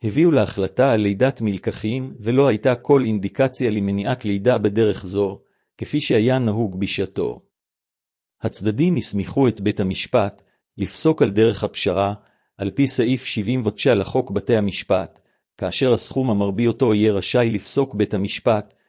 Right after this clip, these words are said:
הינו עשרים וחמישה אלף ש"ח. התביעה התקבלה. פסיקה על דרך הפשרה, מהי? בפסק דין זה, הסכימו הצדדים כי בית המשפט יכריע בסכסוך,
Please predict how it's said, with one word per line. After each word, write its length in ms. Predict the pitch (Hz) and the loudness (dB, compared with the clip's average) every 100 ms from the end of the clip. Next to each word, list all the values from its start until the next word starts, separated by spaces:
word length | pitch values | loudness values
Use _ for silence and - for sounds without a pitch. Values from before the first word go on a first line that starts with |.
| _ | _
הינו 260 | 113 117 139 | -4 -2 0
עשרים 340 | 123 - 143 127 | -2 0 -2 -2
וחמישה 500 | - 110 101 120 104 | -2 -2 0 2 2
אלף 280 | 101 101 - | 0 -2 -6
ש"ח. 520 | - 60 - - _ _ _ _ _ _ _ _ _ _ - | -8 -10 -12 -18 _ _ _ _ _ _ _ _ _ _ -8
התביעה 600 | - 87 101 123 139 135 113 | -6 -2 0 2 2 0 -2
התקבלה. 580 | 117 - 107 92 78 62 - _ _ _ _ _ _ _ _ _ - | -6 0 0 0 -2 -4 -12 _ _ _ _ _ _ _ _ _ -6
פסיקה 420 | - 101 - 135 | -4 -2 2 2
על 100 | 101 | 4
דרך 360 | 95 117 - | 4 4 2
הפשרה, 440 | 95 - 95 90 117 - | -6 -4 -2 0 -2 -4
מהי? 380 | - 123 135 160 147 _ _ _ _ _ _ _ _ _ - | -2 0 0 -2 -6 _ _ _ _ _ _ _ _ _ -10
בפסק 540 | 92 - - 139 135 | -8 -4 2 2 0
דין 280 | 92 110 101 | 0 2 2
זה, 300 | 90 107 98 - _ - | 0 0 0 -6 _ -8
הסכימו 420 | 98 - 151 147 | -6 0 2 2
הצדדים 480 | 123 - 104 113 131 | 0 0 0 0 -2
כי 160 | 117 101 | -2 0
בית 200 | 110 120 | 0 2
המשפט 600 | 110 - - 87 65 _ _ _ _ - | 0 -2 0 -2 -2 _ _ _ _ -6
יכריע 420 | 98 - 147 131 | -4 0 2 4
בסכסוך, 760 | 101 - - - 90 73 - | 2 -4 -6 -6 -6 -8 -14